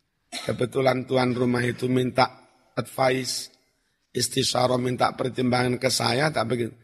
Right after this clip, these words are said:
"Terus pundi estri Ustaz?" "Oh, cekap teng mriko mawon. Mboten perlu di bapak-bapak niki." Lah mengke tanda tangani. Tanda tangani kersane dibeto bojone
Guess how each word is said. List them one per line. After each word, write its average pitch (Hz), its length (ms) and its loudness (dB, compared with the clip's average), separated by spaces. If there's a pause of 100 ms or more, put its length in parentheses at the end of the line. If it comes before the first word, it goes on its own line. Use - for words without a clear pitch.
(400)
"Terus 120 160 0
pundi 139 320 2
estri 131 400 0
Ustaz?" 120 400 0 (400)
"Oh, 123 80 -8
cekap - 400 -8
teng 117 160 0
mriko 113 320 0
mawon. 110 480 -4 (800)
Mboten 117 320 -8
perlu 117 400 -4
di 120 320 -16
bapak-bapak - 800 -8
niki." 107 400 -6 (800)
Lah 123 160 0
mengke 143 320 2
tanda 117 240 0
tangani. 117 640 0 (560)
Tanda 117 320 -2
tangani 120 400 2
kersane 117 480 -2
dibeto 117 560 -8
bojone 113 580 0